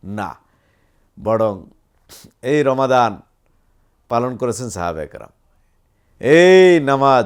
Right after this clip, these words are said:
সাহাবায়ে কেরাম পালন করেছেন, এবং তারা জাইয়ামে জাহেলিয়াতের মতো চরম অধপতিত একটা সমাজ থেকে মানুষদেরকে একটা সুন্দর আলোকিত সমাজে নিয়ে আসতেছিলেন। শোষণ নিপীড়ন থেকে বের করে নিয়ে এসে একটা আদল ইনসাফের সমাজে নিয়ে এসেছিলেন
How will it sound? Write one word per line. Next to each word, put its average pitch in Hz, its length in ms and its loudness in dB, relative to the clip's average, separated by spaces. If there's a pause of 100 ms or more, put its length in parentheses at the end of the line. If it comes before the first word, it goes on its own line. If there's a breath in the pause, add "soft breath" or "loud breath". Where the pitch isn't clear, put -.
সাহাবায়ে 127 360 -2
কেরাম 110 220 -8
পালন 92 280 -16
করেছেন, - 360 -20 (880)
এবং 107 220 -12
তারা 104 480 -2 (1120)
জাইয়ামে 156 420 0
জাহেলিয়াতের 165 680 2
মতো 156 320 -2 (220)
চরম 233 440 6
অধপতিত 160 460 2
একটা 135 200 -4
সমাজ 135 440 -8
থেকে - 460 -14
মানুষদেরকে 113 680 -12 (680)
একটা - 200 -14
সুন্দর 123 440 -6
আলোকিত 131 380 -6
সমাজে 98 380 -12
নিয়ে 82 180 -14
আসতেছিলেন। - 460 -20 (680)
শোষণ 147 400 -6
নিপীড়ন 135 580 -4
থেকে 135 440 -6
বের 139 300 -2
করে 135 240 -4
নিয়ে 113 280 -6
এসে 104 220 -8
একটা 98 280 -8
আদল 117 480 -2
ইনসাফের 117 500 -8
সমাজে 107 420 -12
নিয়ে 90 180 -14
এসেছিলেন 82 460 -18